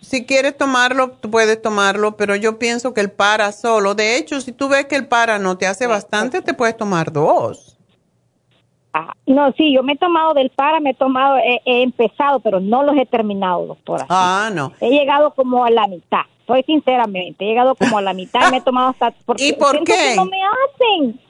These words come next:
Speaker 2: porque no me hacen.
Speaker 1: Tómate dos.
Speaker 2: Ah, bueno. Hasta
Speaker 1: Bueno,
Speaker 2: que vaya
Speaker 1: si,
Speaker 2: calculando,
Speaker 1: si,
Speaker 2: ¿verdad?
Speaker 1: yo
Speaker 2: No
Speaker 1: te
Speaker 2: puede ser
Speaker 1: diría
Speaker 2: cosa.
Speaker 1: una cosa, María Rosa.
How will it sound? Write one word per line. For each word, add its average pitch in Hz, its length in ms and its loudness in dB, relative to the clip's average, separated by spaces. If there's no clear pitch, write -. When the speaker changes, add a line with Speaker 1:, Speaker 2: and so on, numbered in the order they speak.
Speaker 2:
porque 262 280 0
no 254 140 2
me 285 220 4
hacen. 415 420 0
Speaker 1:
Tómate 269 540 2
dos. 370 640 2
Speaker 2:
Ah, 180 300 -6
bueno. 180 480 -2
Hasta 247 180 2
Speaker 1:
Bueno, 269 360 2
Speaker 2:
que 254 40 0
vaya 330 160 0
Speaker 1:
si, - 60 -2
Speaker 2:
calculando, 302 560 0
Speaker 1:
si, 269 40 0
Speaker 2:
¿verdad? 254 420 0
Speaker 1:
yo 269 100 2
Speaker 2:
No 269 60 4
Speaker 1:
te 269 60 0
Speaker 2:
puede 403 220 2
ser 381 140 2
Speaker 1:
diría 302 280 4
Speaker 2:
cosa. 277 140 2
Speaker 1:
una 233 240 0
cosa, 233 500 2
María 190 460 0
Rosa. 165 640 -2